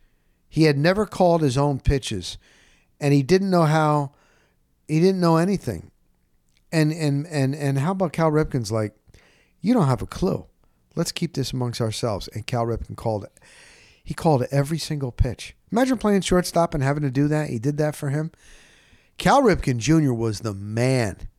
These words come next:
was the man. When he was on his Iron Man streak,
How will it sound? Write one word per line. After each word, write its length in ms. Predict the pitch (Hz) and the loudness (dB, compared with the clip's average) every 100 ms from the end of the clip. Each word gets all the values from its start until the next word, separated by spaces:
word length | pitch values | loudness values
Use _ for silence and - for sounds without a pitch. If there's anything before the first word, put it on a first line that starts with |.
| _ _ - | _ _ 0
was 320 | 147 139 104 | 2 4 0
the 160 | 113 104 | -6 -8
man. 560 | 101 123 143 120 - - _ _ _ _ _ _ - | -6 -2 0 -2 -6 -14 _ _ _ _ _ _ -2
When 160 | 143 | 2
he 140 | 151 247 | 4 6
was 180 | 247 | 4
on 220 | 196 202 156 | 4 4 4
his 220 | 160 139 - | 4 0 0
Iron 400 | 143 165 185 175 | 0 2 2 2
Man 240 | 175 180 | 0 0
streak, 580 | 175 - 175 185 - - | -2 -2 0 0 -6 -20